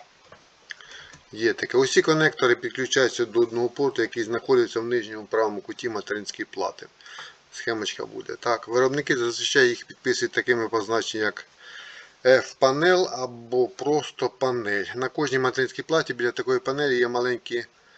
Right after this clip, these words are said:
підписи, куди треба вставляти. Маленькі підписи, куди треба вставляти. Кнопка і індикатор живлення. Ця частина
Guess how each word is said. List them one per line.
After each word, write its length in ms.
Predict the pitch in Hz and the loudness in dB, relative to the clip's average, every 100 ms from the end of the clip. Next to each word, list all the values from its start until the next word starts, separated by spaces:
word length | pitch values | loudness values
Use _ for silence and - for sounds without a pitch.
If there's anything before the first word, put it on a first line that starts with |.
| - - - _ _ | -20 -20 -20 _ _
підписи, 500 | - - - 127 131 | -6 -2 0 0 -2
куди 280 | - 127 127 | -2 2 2
треба 300 | - 131 120 | 4 2 2
вставляти. 600 | 113 - 123 110 101 110 | 0 0 0 2 0 -2
Маленькі 340 | 117 117 - | -4 -4 -4
підписи, 380 | 127 143 - - | -6 -8 -10 -10
куди 200 | - 110 | -12 -12
треба 200 | 107 113 | -6 -6
вставляти. 720 | - 113 101 104 104 95 - | -4 -10 -10 -10 -8 -8 -10
Кнопка 560 | 98 127 156 151 - 143 | -10 -2 -2 -2 2 2
і 140 | - | 4
індикатор 600 | 123 117 120 - 127 123 104 | 2 2 2 4 2 0 -4
живлення. 520 | 110 98 95 95 98 - _ _ - - - - - _ _ - | -2 -2 -4 -6 -10 -14 _ _ -20 -20 -18 -18 -20 _ _ -18
Ця 640 | - - - 139 143 143 139 | -14 -12 -2 6 8 8 6
частина 640 | 139 127 143 135 131 127 | 0 -6 -2 0 2 0